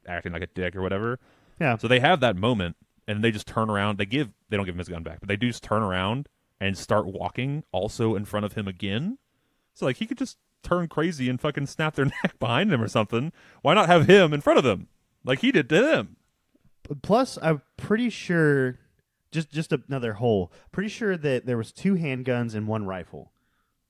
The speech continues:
Speaker 2: And he only recovers the rifle and one of the handguns from Russell.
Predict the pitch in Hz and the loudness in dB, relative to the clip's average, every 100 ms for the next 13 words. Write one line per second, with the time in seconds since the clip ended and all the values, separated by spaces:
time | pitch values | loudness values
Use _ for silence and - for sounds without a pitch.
0 | _ _ _ _ - 135 127 127 123 175 | _ _ _ _ -10 -4 -2 -2 -2 -2
1 | 208 202 180 139 - 151 143 - 117 117 | 0 0 0 -2 -4 -2 -2 -2 -4 -4
2 | 123 127 110 104 104 117 104 101 104 95 | -4 -4 -6 -6 -4 -4 -4 -8 -10 -12
3 | 85 82 - - _ 120 107 98 98 95 | -12 -16 -16 -20 _ -4 -4 -4 -6 -8
4 | - 87 - | -8 -14 -16